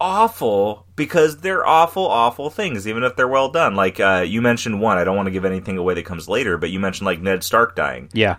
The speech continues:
Speaker 1: I remember that watching season one and be like, "What? I just started really liking that guy. He's dead now?"
Speaker 2: Mm, yeah, well, <laughs>
Speaker 1: Pretty much expect that the whole show.
Speaker 2: That was, yeah. The, w-, what was really fun about that,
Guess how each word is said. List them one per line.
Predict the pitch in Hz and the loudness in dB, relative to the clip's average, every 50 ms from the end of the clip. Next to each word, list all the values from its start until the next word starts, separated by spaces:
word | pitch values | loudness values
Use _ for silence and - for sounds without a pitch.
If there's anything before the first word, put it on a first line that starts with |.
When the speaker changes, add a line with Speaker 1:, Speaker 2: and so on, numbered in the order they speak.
| - - | -2 0
Speaker 1:
I | 98 | 2
remember | 127 156 175 180 165 139 127 110 | 2 2 2 0 -2 0 0 0
that | 110 107 101 101 | 2 2 2 2
watching | 104 101 98 104 101 | 0 0 0 -4 -10
season | 90 - 107 95 90 95 | -10 -8 -8 -6 -6 -4
one | 101 104 | -4 -4
and | 107 | 0
be | 113 | 0
like, | 113 110 113 - - | 2 0 0 -2 -6
"What? | 190 226 269 277 277 254 - - | -6 0 2 2 2 2 0 -2
I | 156 185 | -4 -4
just | 180 220 233 220 - | -4 -4 -6 -6 -4
started | - 220 208 202 196 | 0 2 2 2 0
really | 196 202 196 196 202 | -2 -4 -6 -4 -2
liking | 202 202 214 220 - 202 196 | -2 -2 -2 -2 -4 -6 -4
that | 190 175 - | -2 -2 0
guy. | 127 123 113 | 0 0 0
He's | 101 95 92 87 | 0 -4 -8 -10
dead | 85 80 - 95 101 127 165 180 | -12 -8 -4 0 0 2 0 0
now?" | 190 208 214 220 233 240 247 240 - _ _ _ _ _ _ - | 0 -2 -2 0 -2 -2 -4 -8 -12 _ _ _ _ _ _ -6
Speaker 2:
Mm, | 170 147 131 139 - | -4 -4 -4 -2 -2
yeah, | 135 131 123 120 117 | 0 2 2 2 4
well, | 123 135 127 | 4 4 4
<laughs> | 107 104 - | 2 0 -6
Speaker 1:
Pretty | - - - 190 190 185 196 | -2 2 4 4 4 4 4
much | 185 180 180 175 175 - | 2 4 4 4 2 0
expect | 156 - - - 151 139 - | -6 -4 0 0 0 2 2
that | 139 123 123 117 | 2 2 2 2
the | 113 | -2
whole | 104 107 101 | -4 -4 -6
show. | - - 80 67 - 87 139 | -6 -6 -6 -8 -6 -2 2
Speaker 2:
That | 147 139 143 139 | 4 4 6 8
was, | 156 156 151 139 - - 135 | 8 8 8 6 4 0 -2
yeah. | 127 110 98 92 95 - - - - - - - - 127 131 - | 0 0 0 0 -4 -4 -4 -6 -8 -8 -10 -16 -20 -20 -16 -8
The, | 123 127 156 156 151 147 147 - - - - - | -2 0 0 0 0 0 -2 -4 -6 -10 -16 -14
w-, | 151 143 147 - - | -8 -8 -8 -6 -6
what | 143 139 151 147 143 | -2 0 2 4 4
was | 143 139 - | 4 2 4
really | 185 185 175 143 | 2 2 4 4
fun | - - 127 120 | 4 2 2 2
about | 104 104 95 - - | 2 -2 -2 -2 -4
that, | 104 95 92 - | -4 -4 -6 -6